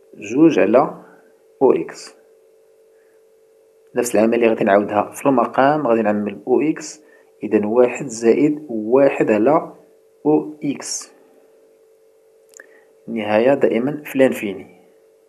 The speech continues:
إذا عندنا الإمكانية الاختزال ب أو إكس، إذا تيبقى واحد ناقص جوج على أو إكس على واحد زائد جوج على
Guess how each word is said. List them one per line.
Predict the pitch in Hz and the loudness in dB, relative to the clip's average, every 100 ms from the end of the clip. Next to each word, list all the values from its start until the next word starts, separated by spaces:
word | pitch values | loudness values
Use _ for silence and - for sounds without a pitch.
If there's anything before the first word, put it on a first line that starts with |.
| _ _ _ _ _ _ _ _ _ - | _ _ _ _ _ _ _ _ _ -10
إذا | 127 127 113 - - _ _ _ _ 113 | 2 2 2 -6 -20 _ _ _ _ -6
عندنا | 110 147 | 0 2
الإمكانية | 147 135 131 123 | 2 0 2 2
الاختزال | 117 - 107 98 127 190 220 - - _ _ _ | 0 -6 -10 0 2 2 -2 -10 -20 _ _ _
ب | - | -4
أو | 113 104 | 2 4
إكس، | 151 - - - _ _ _ _ _ _ _ _ _ _ _ _ - | 4 0 -10 -16 _ _ _ _ _ _ _ _ _ _ _ _ -2
إذا | 123 120 | -2 -2
تيبقى | - - 110 - | -4 -2 -2 -2
واحد | 113 123 143 - 185 | 2 4 4 0 -2
ناقص | 113 107 107 101 - - - 107 | 2 2 0 -6 -8 -14 -14 -12
جوج | 107 123 151 175 - - - _ _ _ _ _ _ _ - | -8 -4 -4 -6 -12 -18 -20 _ _ _ _ _ _ _ -4
على | 110 - | -2 0
أو | - - | -2 0
إكس | 165 175 - - _ _ _ _ _ _ _ _ _ - | 0 -2 -8 -16 _ _ _ _ _ _ _ _ _ -8
على | 113 117 | 0 4
واحد | 117 127 - 147 | 4 4 2 -4
زائد | - 123 107 | -2 -2 -2
جوج | 110 120 139 180 143 | -6 -6 -6 -4 0
على | 90 123 175 - | 2 4 2 -4